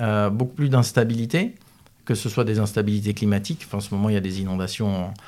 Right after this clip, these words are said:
en, en, en Sicile incroyables, euh, tu vois, enfin, il y a tout le temps ces histoires-là, ou des instabilités économiques. La reprise due au covid, euh, certains, euh,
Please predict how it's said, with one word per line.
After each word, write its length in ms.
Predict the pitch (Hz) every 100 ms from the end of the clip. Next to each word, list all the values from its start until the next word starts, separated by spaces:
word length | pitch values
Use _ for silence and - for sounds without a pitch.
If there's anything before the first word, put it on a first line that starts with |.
| - - - _
en, 80 | 110
en, 560 | 98 95 98 101 98
en 60 | 107
Sicile 480 | 101 107 - 117 107
incroyables, 720 | 98 104 113 123 131 135 120
euh, 320 | 107 101 101
tu 80 | 98
vois, 100 | 110
enfin, 160 | 101 98
il 80 |
y 60 | 92
a 40 |
tout 160 | 87 127
le 60 | 107
temps 160 | 113
ces 140 | 104 101
histoires-là, 540 | 92 - 104 160 190 - - -
ou 160 | - 156
des 200 | 139 123
instabilités 680 | 117 107 113 113 113 113 123
économiques. 640 | 107 110 104 117 180 185 113
La 120 | 101
reprise 480 | 104 107 - 135 113
due 100 | 117
au 100 | 110
covid, 420 | 113 113 139 135
euh, 180 | 123 104
certains, 540 | 104 101 - 117 110 - - - - -
euh, 80 | 113